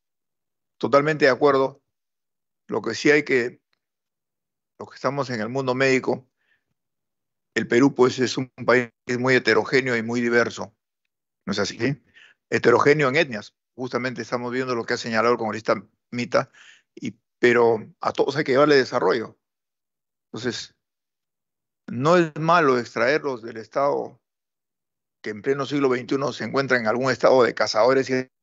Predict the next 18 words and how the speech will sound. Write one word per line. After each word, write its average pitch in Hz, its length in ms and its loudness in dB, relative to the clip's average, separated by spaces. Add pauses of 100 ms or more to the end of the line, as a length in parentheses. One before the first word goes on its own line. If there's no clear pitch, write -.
(100)
recolectores, 117 840 0 (380)
a - 140 -2
que 110 120 2
vayan 120 320 4
a 113 60 2
un 131 180 -4
urban-, 110 400 -4
un 127 180 -2
urbanismo 123 420 0
y, 117 120 -6 (120)
y 113 60 -6
formar 117 380 2
realmente 120 540 2
poblaciones 123 760 0 (340)
como 110 280 0
eje 123 240 0
de 117 160 -2
desarrollo, 110 720 -2